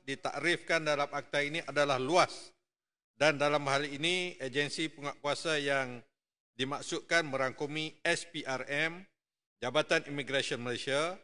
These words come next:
Jabatan Pengangkutan Jalan Malaysia, J P J,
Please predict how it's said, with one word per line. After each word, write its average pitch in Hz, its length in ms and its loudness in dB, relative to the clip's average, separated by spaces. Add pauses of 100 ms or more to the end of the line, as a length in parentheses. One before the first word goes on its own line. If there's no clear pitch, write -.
(420)
Jabatan 147 480 2
Pengangkutan 139 800 0 (160)
Jalan 139 320 4
Malaysia, 120 400 -4
J 135 240 -2
P 135 160 -8
J, 143 320 -4